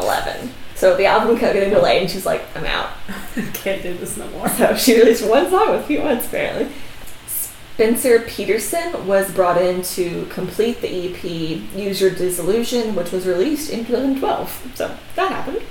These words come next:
Speaker 1: He also completed writing a novel, Gray, which was something he had been working on for the past six years. And he also began hosting the tattoo reality show, Best Ink.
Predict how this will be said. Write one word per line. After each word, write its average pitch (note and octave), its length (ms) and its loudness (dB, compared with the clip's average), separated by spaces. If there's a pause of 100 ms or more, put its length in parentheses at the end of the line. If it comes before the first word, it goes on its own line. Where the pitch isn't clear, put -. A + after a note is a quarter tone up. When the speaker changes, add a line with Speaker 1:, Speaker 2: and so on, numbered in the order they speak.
(120)
Speaker 1:
He G#3+ 120 2
also G3 520 2
completed F#3 480 0
writing E3 300 0
a E3 80 -4
novel, D#3 500 -2 (260)
Gray, D#3+ 400 -2 (260)
which F#3 300 -2
was E3+ 100 -6
something E3+ 320 -4
he F3+ 80 -4
had E3 120 0
been E3 160 -4
working E3 300 -4
on E3 200 -4
for E3+ 100 -6
the E3 80 -4
past - 300 -8
six - 280 -8
years. D#3+ 600 -4 (160)
And F#3 140 -4
he F#3+ 120 -4
also E3+ 300 -6
began D#3+ 460 -4
hosting E3 500 -6
the D#3+ 160 -6
tattoo A#3+ 500 -4
reality F3 420 -4
show, E3 360 -4
Best - 340 -6
Ink. C#4 160 -6